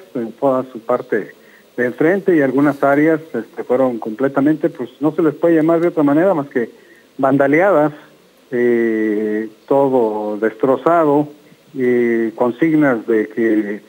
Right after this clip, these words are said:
eh, no a la violencia, eh, no a la brutalidad, este, no a actos, este,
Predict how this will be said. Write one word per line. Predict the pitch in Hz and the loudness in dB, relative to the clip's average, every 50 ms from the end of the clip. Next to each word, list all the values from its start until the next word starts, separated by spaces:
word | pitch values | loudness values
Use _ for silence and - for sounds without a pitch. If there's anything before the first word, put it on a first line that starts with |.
| - - _ _ _ - | -20 -20 _ _ _ -8
eh, | 120 117 117 110 | -4 -4 -2 0
no | 120 139 139 139 135 131 | 0 2 2 4 2 2
a | 123 | 2
la | 120 120 117 | 2 0 2
violencia, | 127 135 143 160 175 185 180 - - 160 151 147 151 147 139 - - - _ _ _ _ _ _ _ 123 | 2 2 2 4 2 2 0 0 0 -2 0 0 -2 -4 -6 -12 -20 -20 _ _ _ _ _ _ _ -10
eh, | 117 113 113 110 110 113 110 110 107 110 107 107 110 110 113 113 110 110 117 113 104 104 117 117 117 | -6 -6 -4 -4 -4 -4 -4 -4 -4 -4 -4 -4 -4 -4 -4 -4 -4 -4 -6 -6 -8 -12 -14 -12 -8
no | 120 123 139 143 | -4 -2 0 0
a | 139 | 2
la | 135 123 | 2 0
brutalidad, | - 131 120 120 - 123 117 113 123 131 147 170 165 160 175 165 156 - - - _ _ _ _ _ _ _ - | 0 0 -2 0 0 -2 0 0 0 2 2 2 2 2 0 -2 -4 -10 -18 -20 _ _ _ _ _ _ _ -12
este, | 117 113 - - - - 120 113 113 113 110 107 107 107 107 107 107 107 110 107 110 110 107 | -12 -12 -12 -14 -8 -6 -4 -2 -2 -2 -2 -2 -4 -4 -4 -4 -4 -4 -4 -4 -4 -4 -4
no | 113 123 127 131 131 127 123 123 | -2 0 0 2 2 2 2 2
a | 131 | 0
actos, | 127 - - - 117 101 - - - - _ _ - - _ _ _ - | -2 -4 -6 -6 -6 -6 -6 -14 -20 -20 _ _ -20 -20 _ _ _ -16
este, | 110 98 - _ - 120 110 107 101 98 98 95 | -14 -14 -14 _ -4 -4 -2 -2 -4 -6 -8 -12